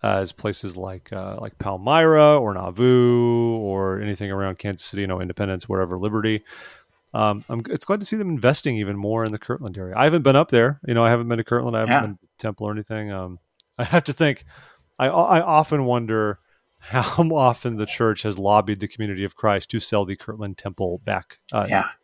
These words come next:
Speaker 1: or just sell it t-, to us. We've purchased some other things from them in recent years. Haun's Mill was out of our possession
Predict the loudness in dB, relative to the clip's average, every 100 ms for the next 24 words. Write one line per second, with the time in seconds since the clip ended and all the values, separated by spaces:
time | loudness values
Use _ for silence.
0 | _ _ _ -2 0 -2 2 2 2 _
1 | -12 -2 -2 -2 -6 -12 -20 -10 2 4
2 | 6 4 4 4 6 6 4 4 6 6
3 | 6 6 4 2 2 4 6 6 8 6
4 | 8 6 6 6 6 4 4 0 0 -2
5 | -6